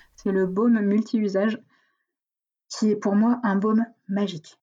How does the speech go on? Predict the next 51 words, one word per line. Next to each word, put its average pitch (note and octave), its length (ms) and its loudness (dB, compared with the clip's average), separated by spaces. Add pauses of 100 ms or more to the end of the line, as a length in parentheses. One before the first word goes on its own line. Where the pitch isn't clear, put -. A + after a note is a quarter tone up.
(300)
C'est-à-dire G3+ 500 -4
que - 140 -2
pour - 300 -18
tous - 160 -6
les C#4 100 2
petits - 240 -8
bobos A#3+ 340 0
de A3 80 -2
l'hiver, A3 540 0
quand - 220 -6
on G3+ 80 0
a G3 100 -2
la F#3+ 120 -2
peau G#3+ 180 -4
hyper G#3+ 340 -4
sèche, G#3+ 360 -6
alors F#3+ 140 -2
mes G3 220 -2
enfants G#3+ 280 -2
en F#3+ 100 -8
plus, - 300 -12
en F#3+ 160 -6
ce - 100 -20
moment, G3 220 0
avec - 260 -4
le, F3+ 240 -8 (640)
le G3 120 0
gel G3+ 180 2
hydroalcoolique, G3+ 840 -2
euh, F#3 440 -4
et F#3 100 -6
cetera, G3+ 360 -2
ils F#3 120 -2
ont F#3+ 60 -2
les F#3+ 140 0
mains G3+ 180 0
qui - 160 -12
souffrent - 400 -6
énormément. A3 600 0 (1080)
Et F3 80 -2
ce - 160 -6
baume, F3 280 -2
c'est - 140 -10
un D3+ 80 -2
baume D#3+ 220 -4
magique. D#3 280 -8 (220)
Ça E3+ 80 -4
répare F#3+ 500 -6
tous A#3+ 80 -2
les A3 60 -2
bobos. G#3+ 340 -2